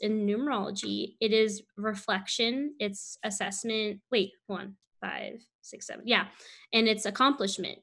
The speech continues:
So it, it is, oh wait, no, no, it's not accomplishment. Sorry. It is reflection, assessment, and knowledge. So y-, it is also, what swords means is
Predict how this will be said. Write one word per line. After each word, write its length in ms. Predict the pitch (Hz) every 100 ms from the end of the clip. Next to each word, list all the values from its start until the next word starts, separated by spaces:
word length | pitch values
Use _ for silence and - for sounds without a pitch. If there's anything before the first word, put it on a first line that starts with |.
| _
So 360 | - 254 233 220
it, 260 | - 233 202
it 140 | 247
is, 300 | 277 294 269 233
oh 60 |
wait, 100 | 208
no, 80 | 185
no, 80 | 170
it's 120 | 170
not 100 | -
accomplishment. 420 | - - - -
Sorry. 260 | 190 143 -
It 160 | 247 247
is 340 | 247 240 214
reflection, 720 | 214 214 202 208 - 302 320
assessment, 520 | 240 - 208 202 208
and 200 | 214 220
knowledge. 800 | 285 359 415 262 - - - - _ _ _ _ _
So 540 | - - 247 240 233 - _ _ _ _ _
y-, 220 | 247 226 -
it 240 | 262 269
is 340 | 294 339 370 - - _ _ _
also, 500 | 254 254 - 226 214
what 240 | 208 226 -
swords 560 | - 240 285 403 -
means 460 | 226 208 196 196 196
is 460 | 208 202 196 190